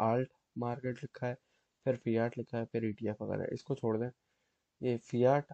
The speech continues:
alts, बीटीसी और बीएनबी।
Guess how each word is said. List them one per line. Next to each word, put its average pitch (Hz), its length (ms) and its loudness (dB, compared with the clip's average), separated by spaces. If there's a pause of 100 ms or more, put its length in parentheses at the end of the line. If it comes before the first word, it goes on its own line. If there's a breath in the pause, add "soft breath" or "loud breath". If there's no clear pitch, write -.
(160)
alts, 127 340 2 (260)
बीटीसी 120 720 -2 (200)
और 117 160 2
बीएनबी। 101 480 0